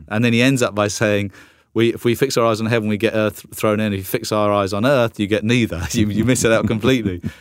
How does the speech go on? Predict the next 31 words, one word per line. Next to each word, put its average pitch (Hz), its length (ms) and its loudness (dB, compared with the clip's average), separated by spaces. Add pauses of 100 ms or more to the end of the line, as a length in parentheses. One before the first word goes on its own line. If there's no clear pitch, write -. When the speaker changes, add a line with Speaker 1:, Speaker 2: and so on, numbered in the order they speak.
(260)
Speaker 1:
And 131 140 2
that, 151 160 0
I 139 80 2
think, 131 220 -2
sums 127 200 0
it 123 80 -2
up. 113 280 0
You 104 60 -2
know, 110 60 2
Jim 120 240 0
Elliot, 110 400 0
"He 110 160 2
is 113 120 0
no 110 160 0
fool. 113 200 0
He 104 60 0
gives 107 240 0
up 98 80 0
what 104 100 -2
he 104 60 0
cannot 104 320 -4
keep - 260 -4
to 98 80 -6
gain 117 380 0
what 92 100 -4
he 90 60 -4
cannot 104 380 -8
lose." 95 580 -4
Speaker 2:
Yeah. 69 180 -10 (760)
Speaker 1:
Jesus, 107 340 4
fi-, - 340 0